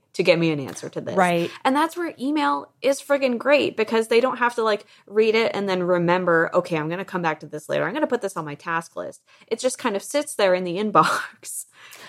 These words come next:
Speaker 1: And it,
Speaker 2: Right.
Speaker 1: it doesn't, like, create
Speaker 2: It doesn't
Speaker 1: this
Speaker 2: do anything.
Speaker 1: demand
Speaker 2: Yeah.
Speaker 1: on someone.
Speaker 2: Uh, totally. I mean, and, and I think the whole reason that people used Slack instead of email was because, you know,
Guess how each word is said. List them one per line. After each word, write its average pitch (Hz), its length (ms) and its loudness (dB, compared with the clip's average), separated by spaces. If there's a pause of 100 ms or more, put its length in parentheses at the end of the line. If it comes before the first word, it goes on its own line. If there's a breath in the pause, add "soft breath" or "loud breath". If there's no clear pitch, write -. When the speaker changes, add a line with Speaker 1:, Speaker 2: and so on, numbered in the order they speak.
(120)
Speaker 1:
And 233 100 4
it, 233 40 6
Speaker 2:
Right. 208 300 2
Speaker 1:
it 233 80 4
doesn't, 247 340 2
like, 208 380 0
create 233 340 2
Speaker 2:
It 233 80 0
doesn't 226 240 6
Speaker 1:
this - 80 4
Speaker 2:
do - 20 -
anything. 190 360 4
Speaker 1:
demand 233 340 2
Speaker 2:
Yeah. - 140 6
Speaker 1:
on - 100 -4
someone. - 580 -10
Speaker 2:
Uh, - 200 2
totally. 208 460 2
I 214 60 4
mean, 214 220 4
and, 214 180 2
and 202 140 4
I 208 60 2
think 240 180 0
the 220 60 4
whole 226 120 2
reason 202 300 -2
that 180 100 0
people 190 240 -4
used 185 460 -4
Slack 185 320 2
instead 185 240 -2
of 214 100 2
email 175 240 2
was 165 140 -2
because, 170 400 -6
you - 80 -10
know, 170 120 -4